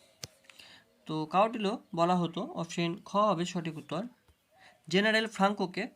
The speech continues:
বলা হতো। পরের প্রশ্ন, মুসোলিনি ইতালির কোন গ্রামে জন্মগ্রহণ করেন? মুসোলিনি জন্মগ্রহণ করেছিলেন ইতালির পেত্তাপিও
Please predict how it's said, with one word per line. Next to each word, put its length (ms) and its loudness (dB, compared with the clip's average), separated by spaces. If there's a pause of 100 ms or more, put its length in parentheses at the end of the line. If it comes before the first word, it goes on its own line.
বলা 200 4
হতো। 320 -8 (2250)
পরের 200 2
প্রশ্ন, 340 -2 (480)
মুসোলিনি 560 2
ইতালির 440 4
কোন 280 2
গ্রামে 320 4
জন্মগ্রহণ 540 2
করেন? 340 -6 (2250)
মুসোলিনি 440 2
জন্মগ্রহণ 520 2
করেছিলেন 400 0 (180)
ইতালির 440 -2 (1300)
পেত্তাপিও 640 0